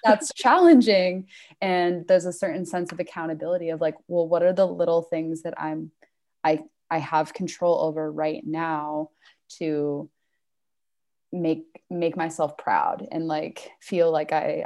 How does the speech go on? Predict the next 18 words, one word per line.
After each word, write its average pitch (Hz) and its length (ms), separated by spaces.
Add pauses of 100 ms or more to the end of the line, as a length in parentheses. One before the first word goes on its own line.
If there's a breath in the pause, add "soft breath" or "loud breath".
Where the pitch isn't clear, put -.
I've 147 240
accomplished 151 680
something. - 560
And 160 200
therefore, 151 640
like, 143 380 (540)
can 156 380
attract - 720 (120)
those, 147 400
that, - 240
those 151 220
good 151 220
vibes 147 420
and, 151 100
like, 147 220
those 147 180
positive 151 540
people. 151 600